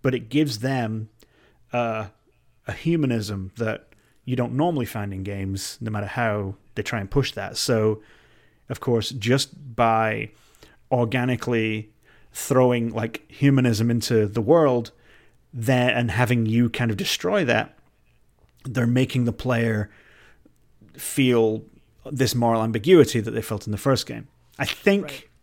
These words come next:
Speaker 1: I mean, I, my feelings on all of this stuff, I wish I should probably leave towards the end.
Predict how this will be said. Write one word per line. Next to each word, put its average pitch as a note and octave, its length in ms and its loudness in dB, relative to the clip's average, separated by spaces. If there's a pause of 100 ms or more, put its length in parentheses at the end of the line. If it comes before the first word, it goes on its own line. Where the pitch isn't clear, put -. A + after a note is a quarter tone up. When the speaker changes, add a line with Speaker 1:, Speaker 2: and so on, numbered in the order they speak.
(1120)
Speaker 1:
I D3 40 -2
mean, D3 180 4
I, C3+ 120 -2 (380)
my C#3 200 0
feelings G#3+ 440 2
on D#3 80 4
all C3 180 2
of A#2 60 2
this A#2 160 0
stuff, A#2 560 0
I C#3 120 -6
wish C3+ 240 0
I C3+ 120 0
should C3+ 180 -2
probably C#3+ 200 0
leave B2 280 0 (180)
towards B2 360 0
the A2+ 140 0
end. C3+ 380 0